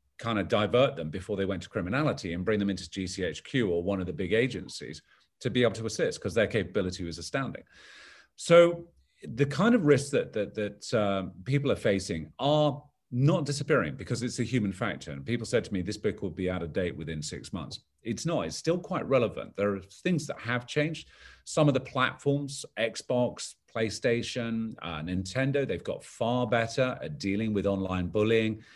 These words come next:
at dealing with obviously protecting and, and enabling the child to be able to report through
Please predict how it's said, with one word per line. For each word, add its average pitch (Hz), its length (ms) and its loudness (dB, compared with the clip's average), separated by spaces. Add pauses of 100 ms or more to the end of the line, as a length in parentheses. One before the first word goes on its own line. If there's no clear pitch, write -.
(220)
at - 120 -16
dealing 104 360 2
with 95 160 0
obviously 92 300 -2
protecting 95 680 -4
and, 90 200 -2 (220)
and 85 260 -6
enabling 135 540 6
the 117 80 4
child 113 340 0
to - 80 -10
be 101 100 0
able 92 160 0
to - 140 -10
report 87 600 4 (520)
through 113 400 4